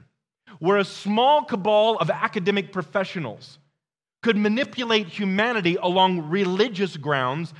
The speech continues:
by undermining the basis of truth. And that eventually they would take over the role of determining which truth was an acceptable truth.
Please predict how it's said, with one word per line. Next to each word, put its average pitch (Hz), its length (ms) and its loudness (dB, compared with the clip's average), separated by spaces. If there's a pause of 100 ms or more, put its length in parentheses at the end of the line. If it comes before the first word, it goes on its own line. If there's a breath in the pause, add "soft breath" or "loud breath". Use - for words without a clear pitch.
(160 loud breath)
by 175 340 4
undermining 180 840 0
the 156 100 -4
basis 151 460 -6
of 147 120 -12
truth. 113 440 -12 (1500 loud breath)
And 196 120 2
that 240 120 6
eventually 202 640 0
they 190 240 2
would 180 220 0 (240 loud breath)
take 233 260 0
over 233 400 0
the 180 120 -2
role 160 520 -2 (160 loud breath)
of 196 220 2
determining 196 800 -2
which 220 320 -4
truth 175 420 -4
was 202 440 2
an 180 260 -4
acceptable 139 800 -8 (180)
truth. 98 420 -14